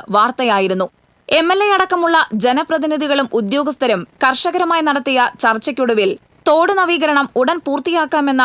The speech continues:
ഉറപ്പിന് ശേഷമാണ് സമരം അവസാനിപ്പിച്ചത്. ഇത് കഴിഞ്ഞ് മൂന്ന് വർഷം പിന്നിട്ടെങ്കിലും നാമമാത്രമായ പ്രവർത്തികൾ മാത്രമാണ് പാടശേഖരങ്ങളിൽ നടത്തിയത്. ഫണ്ടിന്റെ പോരായ്മയാണ് കാരണമായി പറഞ്ഞിരുന്നത്. കഴിഞ്ഞ രണ്ട് ബജറ്റിലും മുട്ടിപ്പാലം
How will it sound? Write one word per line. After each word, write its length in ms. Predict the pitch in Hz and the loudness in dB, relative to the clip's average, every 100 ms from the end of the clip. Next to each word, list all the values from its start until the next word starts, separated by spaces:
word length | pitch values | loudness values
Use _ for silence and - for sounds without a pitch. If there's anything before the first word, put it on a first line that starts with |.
| - 233 | 2 0
ഉറപ്പിന് 340 | 247 302 294 277 | 0 -2 -4 -2
ശേഷമാണ് 560 | 240 240 269 240 220 180 - - - | -2 0 0 2 0 -2 -6 -12 -2
സമരം 340 | 277 269 294 277 233 | 0 2 0 0 0
അവസാനിപ്പിച്ചത്. 680 | 220 240 226 196 185 196 - _ _ _ - | 0 0 -2 -2 -2 -2 -4 _ _ _ -2
ഇത് 100 | 330 392 | 0 0
കഴിഞ്ഞ് 300 | 403 381 370 285 | 0 0 -2 0
മൂന്ന് 240 | 285 339 320 | 0 0 0
വർഷം 260 | 277 - 370 | 0 0 -2
പിന്നിട്ടെങ്കിലും 560 | 294 302 285 262 240 180 - _ _ 233 254 | -2 -2 -2 0 0 -2 -6 _ _ -2 2
നാമമാത്രമായ 800 | 277 311 359 339 330 311 302 277 240 | 2 2 0 0 -2 -2 0 0 0
പ്രവർത്തികൾ 400 | 254 262 277 277 240 | 0 0 -2 -2 2
മാത്രമാണ് 540 | 226 233 294 269 233 185 - _ _ _ | 2 0 -2 0 0 -2 -4 _ _ _
പാടശേഖരങ്ങളിൽ 800 | 262 269 330 320 302 262 247 214 202 | 2 4 2 -2 -2 -2 0 0 0
നടത്തിയത്. 400 | 190 208 196 196 - _ _ _ - | -2 -2 -2 -2 -8 _ _ _ -8
ഫണ്ടിന്റെ 500 | - 330 359 403 415 359 | 0 2 2 -2 -2 0
പോരായ്മയാണ് 680 | 330 330 339 330 311 285 - 285 | 2 2 2 0 0 0 0 2
കാരണമായി 500 | 254 277 311 277 240 220 | 2 2 0 0 0 0
പറഞ്ഞിരുന്നത്. 520 | 214 214 196 190 190 - _ _ _ _ | 0 0 -2 -2 -4 -6 _ _ _ _
കഴിഞ്ഞ 300 | 269 269 285 269 | 0 2 2 0
രണ്ട് 200 | 240 262 320 | 0 0 0
ബജറ്റിലും 460 | 285 294 262 254 262 - _ _ - | 0 -2 -2 -2 -2 -8 _ _ -2
മുട്ടിപ്പാലം 520 | 294 359 370 370 | -2 0 0 0